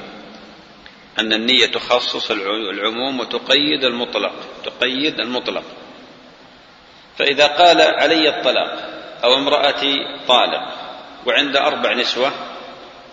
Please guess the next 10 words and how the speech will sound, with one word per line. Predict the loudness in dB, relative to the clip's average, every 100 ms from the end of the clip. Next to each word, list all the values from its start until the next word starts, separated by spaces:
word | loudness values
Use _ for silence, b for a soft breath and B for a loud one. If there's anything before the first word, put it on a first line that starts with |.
| -2
فإنه، | 2 2 2 0 2 2 0 -4 -4
فإن | -2 -2 0
نوى | 4 4 4 4
واحدة | 4 4 2 0 2 2 0 -2 -8 -12 -14 -16 -16 -8
انصرف | -2 4 4 4
إليها. | 2 0 -4 -8 -12 -16 -18 -18 B B B -20 -4
وإن | -2 0 0 2
نوى | 4 4 4
واحدة | 2 2 -2 -2 -2
مبهمة، | -2 -4 -2 -2 -4